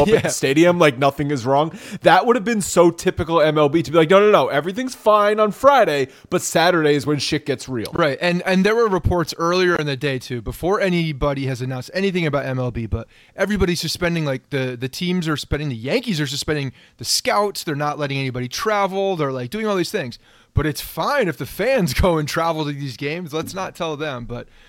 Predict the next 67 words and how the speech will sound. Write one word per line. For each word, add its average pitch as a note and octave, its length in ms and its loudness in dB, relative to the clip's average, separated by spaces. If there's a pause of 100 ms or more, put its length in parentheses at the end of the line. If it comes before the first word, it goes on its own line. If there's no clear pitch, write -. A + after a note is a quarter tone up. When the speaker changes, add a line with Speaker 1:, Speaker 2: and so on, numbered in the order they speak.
(160)
Speaker 2:
I G3 140 -2
take F#3+ 220 2
it E3+ 80 -2
all D3 100 0
back, B2 300 -6
all C#3+ 100 0
my C#3+ 140 -2
thoughts C3+ 340 -4
of B2 220 -8
ill C3+ 200 -4
will C3 200 -2
towards C3 280 -4
them, B2 280 -6 (320)
because C3 220 -6
they C#3 120 -2
came D#3 240 -2
out C3+ 200 0
and, B2 180 -6
uh, A#2+ 180 -8
and A#2 220 -8
did B2 180 -6
something, A2 320 -14
which G#2+ 160 -16
was A2 160 -14
good. G2+ 260 -16
So A#2+ 280 -6 (420)
Speaker 1:
It C3+ 80 -4
had F#3 160 6
to D#3+ 60 -2
be C3+ 80 -2
done. F#2+ 240 -8
It - 180 -6
Speaker 2:
it - 80 4
had - 120 4
Speaker 1:
sucks, - 100 0
Speaker 2:
to E3+ 80 -2
be F3 60 2
done. - 80 2
They, - 60 0 (180)
Speaker 1:
obviously. G#3 100 0
Speaker 2:
I - 20 4
mean, F#3+ 140 4
they A3+ 100 4
were D#3 220 0
literally C#3+ 420 0
putting B2 300 0
no, C3 480 -2
no, D#3+ 260 2
there D3+ 300 -2
was G3+ 120 -2
no F#3 120 -2
choice - 480 -2
there A2+ 200 -12
because D3 320 -6
everybody, F3 440 -2
I - 20 -4
mean, G3+ 120 2
Speaker 1:
Right. - 100 -4
Speaker 2:
they C#4 100 -6
freaking D4+ 400 -4
canceled A3 380 -6
the E3+ 120 -10
N F#3+ 140 -4
C F3+ 380 -4
A D3+ 60 -2
A C3 60 -4
tournament. D3+ 520 -8